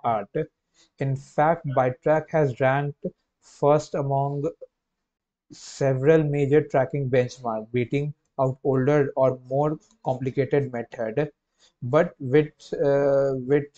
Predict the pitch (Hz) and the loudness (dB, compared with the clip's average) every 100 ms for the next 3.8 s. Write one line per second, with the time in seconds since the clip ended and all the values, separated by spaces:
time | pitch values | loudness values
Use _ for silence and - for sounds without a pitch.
0 | 143 127 139 151 156 151 151 - - - | -6 -2 2 4 6 4 2 -4 -4 -2
1 | 143 147 147 - - 131 151 131 135 139 | -2 -2 -4 -6 -2 -2 0 2 2 4
2 | 139 - - - 139 131 123 123 117 113 | 2 -2 -12 -4 -2 0 0 0 0 0
3 | - 104 117 - _ _ _ 131 | -2 -6 -6 -10 _ _ _ -10